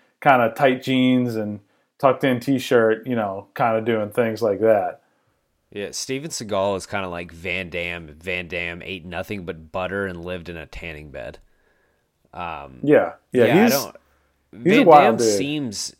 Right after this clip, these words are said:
Speaker 2: he seems accomplished enough. Like, he can do the splits. That's enough for me.
Speaker 1: Oh man, the split in this movie is so good.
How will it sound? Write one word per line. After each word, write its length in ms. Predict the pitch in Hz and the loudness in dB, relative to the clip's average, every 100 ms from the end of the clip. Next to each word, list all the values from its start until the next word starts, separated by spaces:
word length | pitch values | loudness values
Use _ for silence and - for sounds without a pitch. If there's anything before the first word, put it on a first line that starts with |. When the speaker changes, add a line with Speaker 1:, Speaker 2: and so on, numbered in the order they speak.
| - | -10
Speaker 2:
he 180 | 123 | -6
seems 380 | 147 - 226 180 | -4 -2 -2 -2
accomplished 560 | 123 - 123 127 104 - | -6 -6 -8 -6 -8 -10
enough. 420 | 87 101 69 - | -8 -8 -8 -10
Like, 340 | 92 87 - _ _ _ _ _ | -10 -10 -12 _ _ _ _ _
he 180 | - 127 | -12 -6
can 160 | 151 135 | -4 0
do 160 | 160 | 0
the 100 | 139 | 0
splits. 600 | 101 - - 117 92 - | -2 -6 -4 -4 -4 -6
That's 220 | - 113 139 | -6 -6 -4
enough 280 | 113 107 | -6 -6
for 160 | - 87 | -8 -14
me. 360 | 85 76 - _ _ _ _ - | -12 -14 -16 _ _ _ _ -2
Speaker 1:
Oh 180 | 107 98 | 0 0
man, 260 | 104 104 | -2 -6
the 60 | 95 | -6
split 400 | - - 135 147 | -10 2 4 4
in 140 | 139 | 0
this 160 | 127 - | -4 -2
movie 240 | 117 117 | 0 2
is 180 | 113 92 | 2 0
so 160 | - 104 | -2 -2
good. 360 | 104 104 113 | 0 0 0